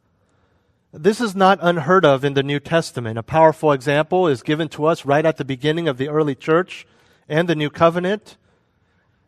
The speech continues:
in two individuals you're very familiar with, Ananias and Sapphira.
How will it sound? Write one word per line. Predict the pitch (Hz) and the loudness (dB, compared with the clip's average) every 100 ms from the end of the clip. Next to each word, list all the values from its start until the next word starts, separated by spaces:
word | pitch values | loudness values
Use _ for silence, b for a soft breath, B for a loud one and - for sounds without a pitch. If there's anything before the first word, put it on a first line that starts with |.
| _ - | _ -16
in | 123 | -16
two | - 151 | -4 -2
individuals | 147 135 139 135 143 143 | 0 0 0 0 -2 -2
you're | 120 | -2
very | 117 156 147 | 0 0 0
familiar | 143 135 135 127 | -6 -4 -2 0
with, | 135 143 | -2 -2
Ananias | 139 127 127 113 120 127 - | -6 -6 -6 -6 -4 -6 -8
and | 127 | -10
Sapphira. | - 143 160 170 135 95 | -10 -6 -2 0 -2 -6